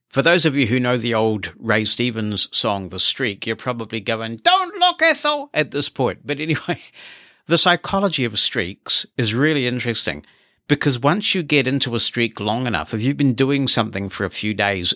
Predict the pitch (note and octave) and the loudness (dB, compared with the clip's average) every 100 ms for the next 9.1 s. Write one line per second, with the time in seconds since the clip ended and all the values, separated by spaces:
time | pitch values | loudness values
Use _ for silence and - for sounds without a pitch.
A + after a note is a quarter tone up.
0 | - B2 A2+ A2+ C#3 D#3+ C#3 B2 G#2+ A#2 | -4 -4 -2 2 4 4 2 0 2 2
1 | B2+ A#2 A2+ A2 A2+ A2+ - G2+ - G2+ | 2 -6 -8 -4 -4 -6 -8 -10 -2 -2
2 | A2+ - G2+ G#2 - C#3+ B2 D#2 - - | -2 -6 -4 0 0 0 -2 -2 -10 -16
3 | _ _ _ D#3 D#3+ F3+ A#3 A#3 D3+ B2+ | _ _ _ 0 0 4 4 6 6 6
4 | A#2 G#2+ G#2+ G2+ C3 C3+ - D#2+ D2+ G#2 | 4 4 2 2 4 4 2 0 -2 0
5 | A2 B2 C#3 C3 A#2 - - A2+ - - | 0 2 0 2 0 0 0 0 0 -2
6 | F#2+ - F#2 F2+ F#2+ G2 F#2+ F2+ F2+ F2+ | -4 -4 -4 0 0 0 -4 -4 -2 -4
7 | - G2 - G#2+ G#2 F#2+ F2+ - - F#2+ | -4 -4 -2 -2 -2 -2 0 0 0 -2
8 | - G2+ F2+ E2+ G#2 F#2+ F2 F#2 G#2 D2+ | 0 -2 -2 -4 -4 -4 -6 0 0 0
9 | - | -6